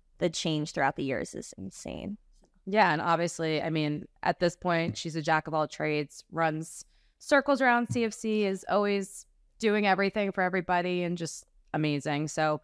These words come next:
Speaker 1: Thank
Speaker 2: we're
Speaker 1: you.
Speaker 2: super happy to have, have Kim. Um, I'm gonna let her share a little bit about her story and kinda how she got here. Um, she is a survivor of domestic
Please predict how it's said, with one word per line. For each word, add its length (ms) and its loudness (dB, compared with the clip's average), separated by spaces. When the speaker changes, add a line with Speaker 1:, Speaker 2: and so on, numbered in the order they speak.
Speaker 1:
Thank 220 -4
Speaker 2:
we're 60 2
Speaker 1:
you. 40 2
Speaker 2:
super 320 0
happy 300 2
to 80 -2
have, 280 -2
have 300 -8
Kim. 360 -4
Um, 200 2
I'm 100 4
gonna 140 2
let 160 4
her 100 0
share 460 0
a 80 4
little 260 2
bit 100 0
about 220 2
her 100 -4
story 360 0
and 100 0
kinda 220 0
how 260 -4
she 220 -4
got 300 2
here. 300 0
Um, 220 2
she 160 0
is 100 2
a 60 -2
survivor 580 2
of 180 -2
domestic 560 -4